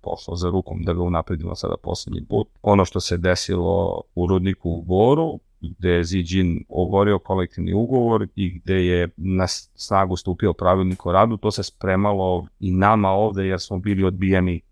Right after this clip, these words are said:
sa te strane od poslodavca, maltene, i da ne razgovaramo o tome i osetili smo da može da nam se,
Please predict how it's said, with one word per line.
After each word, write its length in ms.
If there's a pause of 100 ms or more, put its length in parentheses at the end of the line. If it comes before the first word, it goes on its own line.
(100)
sa 160
te 180
strane 320
od 100
poslodavca, 600
maltene, 440
i 20
da 120
ne 120
razgovaramo 640
o 100
tome 280
i 80
osetili 360
smo 180
da 100
može 300
da 120
nam 120
se, 180